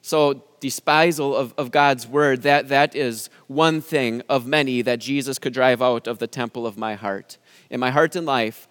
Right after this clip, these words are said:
I have not kept his day holy. Have you?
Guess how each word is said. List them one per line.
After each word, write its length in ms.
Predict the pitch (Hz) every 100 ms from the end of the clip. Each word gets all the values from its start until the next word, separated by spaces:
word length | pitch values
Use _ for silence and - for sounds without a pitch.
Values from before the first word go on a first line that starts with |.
| -
I 120 | 135
have 220 | 139 123
not 460 | 135 147 147 - - _ _ _ _ -
kept 400 | 165 127 - - _
his 240 | 147 139
day 220 | 123 139 123
holy. 580 | 117 117 98 98 - _ _ _ _ _ _ _ _ _ _ _ 453 440 440 427 427 _ _ _ _ _ _ _
Have 160 | - 107
you? 300 | 117 147